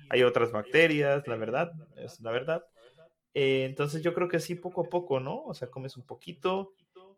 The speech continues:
y lo vas mezclando, ¿no? O sea, preparas en tu casa algo de comer, si puedes, y si no, tratar de siempre ir a los restaurantes que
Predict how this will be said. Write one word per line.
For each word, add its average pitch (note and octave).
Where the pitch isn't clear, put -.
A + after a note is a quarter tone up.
y A#2+
lo B2
vas B2+
mezclando, C3
¿no? C#3
O D3+
sea, G#2+
preparas B2+
en A#2+
tu A2+
casa A#2
algo A#2
de A2+
comer, E3
si -
puedes, E3+
y D3+
si D3+
no, B3
tratar D#3+
de E3+
siempre E3
ir D#3+
a D#3+
los C3
restaurantes D3
que C#3